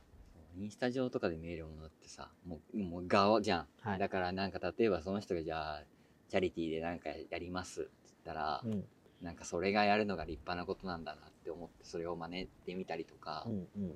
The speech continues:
Speaker 1: でも規模が違うっていうことに対してのさ、
Speaker 2: うん。
Speaker 1: あの、自分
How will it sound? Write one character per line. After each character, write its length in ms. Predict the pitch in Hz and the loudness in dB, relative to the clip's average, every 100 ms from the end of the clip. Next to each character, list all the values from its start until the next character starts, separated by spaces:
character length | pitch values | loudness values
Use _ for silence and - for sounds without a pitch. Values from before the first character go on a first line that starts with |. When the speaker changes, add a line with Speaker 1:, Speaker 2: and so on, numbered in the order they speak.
| - | -8
Speaker 1:
で 100 | 98 | -6
も 360 | 87 87 87 78 - | -4 -4 -6 -6 -2
規 140 | - | 2
模 120 | 117 | 2
が 80 | 90 | 2
違 180 | 82 95 85 95 | -2 -4 0 0
う 40 | |
っ 20 | |
て 160 | 95 98 | 0 -2
い 40 | |
う 40 | 85 | -2
こ 80 | 87 | -2
と 120 | 87 | -8
に 80 | 80 | -6
対 200 | 82 78 | -10 -10
し 60 | |
て 100 | - | -12
の 120 | 80 76 | -16 -8
さ、 320 | 82 73 - | -4 -4 -4
Speaker 2:
う 40 | 117 | -6
ん。 180 | 98 92 _ _ _ _ _ _ _ _ _ _ _ _ 82 | -6 -8 _ _ _ _ _ _ _ _ _ _ _ _ -12
Speaker 1:
あ 40 | |
の、 360 | 82 80 76 76 78 - - | -10 -10 -10 -14 -16 -20 -14
自 180 | 82 95 | -4 0
分 320 | 101 101 98 | 2 2 0